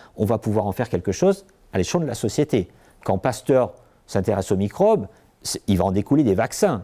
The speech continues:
il va en découler tout, euh, tout un, des générations de, de scientifiques qui vont travailler pour améliorer euh, la santé au sein de la société et tout. Donc, là, on est sur des objets, on n'arrive pas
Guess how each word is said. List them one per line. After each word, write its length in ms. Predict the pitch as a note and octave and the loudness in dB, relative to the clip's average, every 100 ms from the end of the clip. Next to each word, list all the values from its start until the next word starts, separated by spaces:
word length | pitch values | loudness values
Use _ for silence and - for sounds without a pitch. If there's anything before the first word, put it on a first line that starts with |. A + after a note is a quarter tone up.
| F#2 | -4
il 80 | |
va 80 | F#2+ | -2
en 80 | F#2+ | 0
découler 580 | F#2 - G2 B2 F#3+ G3 - _ - | 0 0 2 4 4 2 -6 _ 0
tout, 180 | F3+ - - | 2 2 0
euh, 240 | A#2 G2+ F#2 - _ _ _ - | 2 2 0 -8 _ _ _ -2
tout 140 | C#3 | 0
un, 220 | A#2 G#2 - _ _ _ _ _ _ _ _ _ _ _ _ _ | 2 -2 -4 _ _ _ _ _ _ _ _ _ _ _ _ _
des 200 | F2 D#2 | -6 -4
générations 720 | F2+ A#2 A2 G#2 - - G#3 G3+ | 0 2 2 0 -2 2 2 2
de, 220 | A2+ G2+ | 0 0
de 140 | F#2 | 0
scientifiques 480 | F#2 G#2 - G2+ G2+ | 0 -2 -2 -2 -2
qui 100 | - | 0
vont 120 | A2 | -2
travailler 380 | G2+ G2 G2+ F#3 | -2 0 2 2
pour 160 | F#3 G#2+ | 2 0
améliorer 680 | G#2 G2+ G2+ G2+ D3+ G3+ - _ _ - | 0 2 2 2 2 0 -6 _ _ -4
euh, 680 | G2 F#2 F2+ F2 E2+ E2+ F2 | -2 0 0 -2 -4 -4 -2
la 120 | G#2+ | -2
santé 640 | - F2+ - D3 F#3 G3 | -2 -6 0 2 4 4
au 100 | - | 0
sein 120 | G#2 A2 | -6 -2
de 60 | |
la 60 | F#2+ | -4
société 440 | G#2+ - C#3 F#3 | -4 -4 0 2
et 60 | C#3 | 0
tout. 200 | - G2 | -2 -4
Donc, 180 | D#2+ - _ - - - - _ _ _ - | -6 -12 _ -20 -20 -20 -20 _ _ _ -2
là, 280 | B2 F#3+ G3 | 2 4 4
on 100 | E3 | 2
est 80 | |
sur 200 | D3+ E3+ | 2 0
des 160 | D3 C3+ | 2 2
objets, 400 | C#3 C3+ G#3 A3 _ _ _ _ - | 2 2 0 0 _ _ _ _ -4
on 100 | B2+ | 0
n'arrive 340 | E3+ E3 D3 - | 2 0 -4 -4
pas 300 | G2+ E2+ | -4 -4